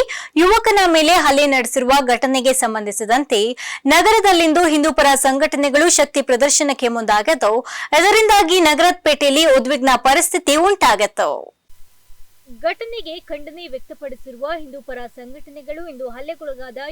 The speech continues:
Speaker 2: ಯುವಕ ಮುಖೇಶ್ ಅಂಗಡಿಯಿಂದ ಧ್ವಜದೊಂದಿಗೆ ಹನುಮಾನ್ ಚಾಲೀಸಾ ಪಠಣ ಮಾಡಿಕೊಂಡು ಶಾಂತಿಯುತ ಮೆರವಣಿಗೆಯಲ್ಲಿ ಭಾಗವಹಿಸಿದ್ರು. ಇದರಂತೆ ನೂರಾರು ಸಂಖ್ಯೆಯ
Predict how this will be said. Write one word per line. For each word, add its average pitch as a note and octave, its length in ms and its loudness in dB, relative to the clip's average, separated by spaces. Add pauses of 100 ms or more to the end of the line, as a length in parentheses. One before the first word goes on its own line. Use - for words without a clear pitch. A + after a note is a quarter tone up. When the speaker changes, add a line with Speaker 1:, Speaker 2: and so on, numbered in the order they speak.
Speaker 2:
ಯುವಕ B3 260 -16 (180)
ಮುಖೇಶ್ C4+ 460 -18
ಅಂಗಡಿಯಿಂದ A#3 460 -18 (180)
ಧ್ವಜದೊಂದಿಗೆ C4+ 720 -16 (100)
ಹನುಮಾನ್ C4+ 460 -18
ಚಾಲೀಸಾ A#3+ 360 -16 (140)
ಪಠಣ D4 220 -20 (180)
ಮಾಡಿಕೊಂಡು G#3+ 520 -20 (520)
ಶಾಂತಿಯುತ G4 520 -12 (160)
ಮೆರವಣಿಗೆಯಲ್ಲಿ C4+ 680 -14 (120)
ಭಾಗವಹಿಸಿದ್ರು. C#4+ 800 -14 (520)
ಇದರಂತೆ G#4+ 380 -12 (120)
ನೂರಾರು D#4 380 -8 (140)
ಸಂಖ್ಯೆಯ D4 400 -14